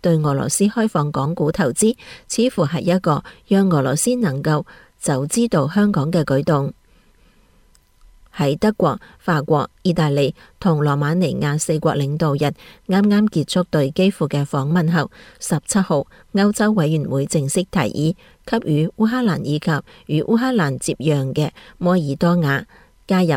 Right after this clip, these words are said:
歐盟嘅候選國地位。當日，歐盟執委會主席范德萊恩身穿呼應烏克蘭國旗嘅藍色上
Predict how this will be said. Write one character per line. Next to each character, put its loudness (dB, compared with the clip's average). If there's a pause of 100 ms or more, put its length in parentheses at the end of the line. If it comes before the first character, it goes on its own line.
歐 2
盟 2
嘅 0
候 0
選 -4
國 0
地 0
位。 0 (340)
當 4
日， 2 (300)
歐 2
盟 2
執 0
委 2
會 0
主 -4
席 -2 (160)
范 -2
德 2
萊 0
恩 0 (220)
身 0
穿 2 (240)
呼 4
應 0
烏 0
克 2
蘭 -2
國 -4
旗 -2
嘅 -2 (300)
藍 0
色 0
上 -2